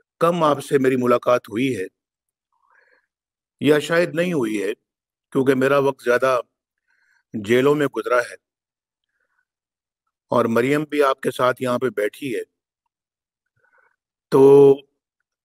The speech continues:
वो भी जेलों में काफ़ी वक्त गुजार चुकी है। और फिर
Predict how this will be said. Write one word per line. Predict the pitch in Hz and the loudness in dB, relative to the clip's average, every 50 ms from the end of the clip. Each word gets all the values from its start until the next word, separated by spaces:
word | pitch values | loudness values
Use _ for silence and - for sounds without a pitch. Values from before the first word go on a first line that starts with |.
| _ _ _ _ _ _ _ _ _ _ _ _ _ _ - | _ _ _ _ _ _ _ _ _ _ _ _ _ _ -10
वो | 120 120 127 143 | -2 2 2 2
भी | 151 156 165 160 156 147 143 - _ _ - _ _ _ _ _ _ _ _ _ _ _ _ _ _ _ _ _ _ - | 4 2 0 0 0 0 -2 -6 _ _ -20 _ _ _ _ _ _ _ _ _ _ _ _ _ _ _ _ _ _ -12
जेलों | - 120 113 120 131 139 156 160 | -10 -4 0 2 2 2 0 -2
में | 160 151 | -4 -4
काफ़ी | 143 - 135 127 127 151 147 | -4 -2 -4 -4 -4 -4 -4
वक्त | 131 139 131 _ - | -4 -4 -4 _ -4
गुजार | 127 113 113 110 113 110 | -2 0 2 0 0 -2
चुकी | - - 131 - 135 131 | -4 -12 -10 -8 -6 -6
है। | 120 98 98 110 - _ _ _ _ _ _ _ _ _ _ _ _ _ _ _ _ _ _ _ _ _ _ _ _ - _ _ _ - | -6 -6 -8 -10 -10 _ _ _ _ _ _ _ _ _ _ _ _ _ _ _ _ _ _ _ _ _ _ _ _ -20 _ _ _ -2
और | 127 139 147 143 | 0 0 0 0
फिर | 143 143 165 165 | -2 -4 -4 -4